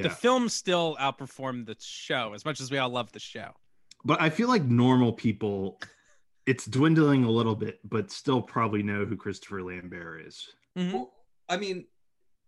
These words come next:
Speaker 3: if you've seen Highlander or Mortal Kombat, like,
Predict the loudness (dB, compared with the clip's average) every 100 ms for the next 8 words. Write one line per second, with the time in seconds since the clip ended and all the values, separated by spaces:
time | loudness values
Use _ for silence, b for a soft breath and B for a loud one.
0 | -10 -8 -6 -8 -6 -4 0 0 -2 -4
1 | -4 -2 -4 -2 -2 -4 -4 -6 -6 -6
2 | -6 -4 -2 -4 -8 -14 -8 -8 -10